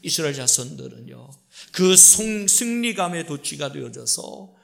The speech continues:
얼마나 기뻐하는지, 서로 얼굴을 보며 흐뭇한 미소로 바라보면서 마냥 기뻐서 막 즐겁게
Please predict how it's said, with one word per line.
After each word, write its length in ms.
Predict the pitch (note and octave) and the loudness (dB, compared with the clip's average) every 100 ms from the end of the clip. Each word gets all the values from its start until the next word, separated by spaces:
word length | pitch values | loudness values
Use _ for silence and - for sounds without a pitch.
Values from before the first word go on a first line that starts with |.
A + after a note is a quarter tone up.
| _ E3+ - | _ -20 0
얼마나 840 | D3+ G3 A#3 A#3+ A#3+ A#3 A3 G#3 | 4 6 4 2 0 -2 -4 -4
기뻐하는지, 960 | G3+ - - - D#3 - D#3+ - - - | -6 -12 -16 -12 -10 -10 -14 -10 -8 -4
서로 260 | - F3 | -4 0
얼굴을 460 | F3+ F#3+ A3 A3 A3 | 0 2 2 2 2
보며 240 | G#3 G3 | 2 0
흐뭇한 560 | G3 G3 F#3+ F#3 E3+ D#3+ | -4 -4 -8 -6 -8 -6
미소로 360 | C#3+ - C#3 C3+ | -6 -6 -6 -10
바라보면서 720 | C3+ B2 B2+ B2 A#2+ - - - - - - | -10 -10 -10 -14 -12 -12 -12 -18 -18 -16 -12
마냥 500 | B2+ F3 G3 - G3+ | -4 -2 -2 -4 -6
기뻐서 640 | F#3 G3+ - G3+ F#3 F#3 | -8 -10 -6 -4 -2 -2
막 360 | F3+ E3+ - _ | -6 -10 -16 _
즐겁게 880 | - D#3 D#3+ D#3+ D3+ - D3+ D3 D3+ | -8 -8 -8 -12 -12 -10 -6 -6 -8